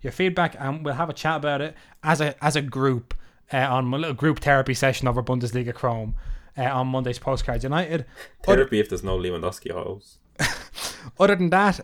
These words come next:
Speaker 1: um, I think that's all, uh, for this week. Uh, what have we covered? We've covered loads of stuff.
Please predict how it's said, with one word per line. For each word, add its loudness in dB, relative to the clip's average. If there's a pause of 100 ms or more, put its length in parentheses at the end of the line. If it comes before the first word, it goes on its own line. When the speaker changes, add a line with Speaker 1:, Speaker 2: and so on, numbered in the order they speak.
(100)
Speaker 1:
um, 2 (960)
I -6
think 0
that's 0
all, 4
uh, 0
for -2
this -2
week. -4 (420)
Uh, -4
what -2
have -2
we 0
covered? -2
We've -8
covered -6 (500)
loads 2
of -6
stuff. -12